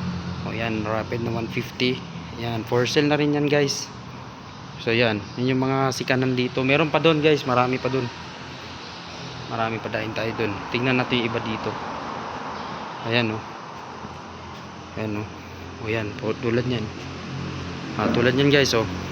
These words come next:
Yan, T C na one two five. For sale na rin, guys. Usually, one thousand lang down payment nyan. Tas meron din tayong Rush pa ulit. Tas dito, M P.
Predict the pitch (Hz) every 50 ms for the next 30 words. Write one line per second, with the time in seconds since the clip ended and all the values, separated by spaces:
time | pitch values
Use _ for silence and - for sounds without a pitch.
0 | - - 135 123 117 113 - 123 123 117 - 135 131 131 131 127 127 127 143 135
1 | 123 - 131 120 113 123 120 120 117 - 135 127 127 127 123 123 123 123 131 147
2 | 139 117 - 123 113 - 123 123 135 139 131 127 123 120 117 120 117 - 131 123
3 | 123 123 120 123 120 120 120 123 120 117 120 120 117 - 123 117 110 110 113 -
4 | - - - - - - - - - 123 - - 120 117 113 120 120 113 - 120
5 | 120 123 123 127 127 123 - - - - - - - 123 127 113 113 123 120 117
6 | - - - - - - - - - - - - - - - - - - - -
7 | - - - 117 - 123 123 120 117 - 120 101 113 117 113 110 - 110 107 110